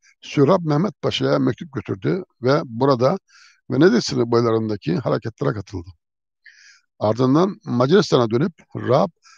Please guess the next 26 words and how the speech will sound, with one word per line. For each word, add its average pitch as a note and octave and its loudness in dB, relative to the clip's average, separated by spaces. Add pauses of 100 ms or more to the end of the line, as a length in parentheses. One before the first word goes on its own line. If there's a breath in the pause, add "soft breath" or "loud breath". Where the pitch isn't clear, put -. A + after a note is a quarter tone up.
(140 soft breath)
Muharebesi'ne B2 2
şah-, A#2 -2
şey, B2+ -4
şahit A2+ -4
oldu D3 2 (500 soft breath)
ve B2+ -2
bu E3 -2
savaş E3+ 2
hakkında C3+ -4
geniş C3 -4
bilgi A2 -6
verdi. F#2+ -6 (1160 soft breath)
Seyahatname B2 0 (460)
sekiz, B2+ -4
yedinci B2 -4
cilt, A#2 -6
seksen B2 -2
bir, D3+ 0
yüz A#2 -6
yirmi B2 -2
sayfalar. G#2+ -8 (1200 soft breath)
Bin B2 -4
altı B2+ 2
yüz A3 2
altmış D3+ 0
dörtte D#3 2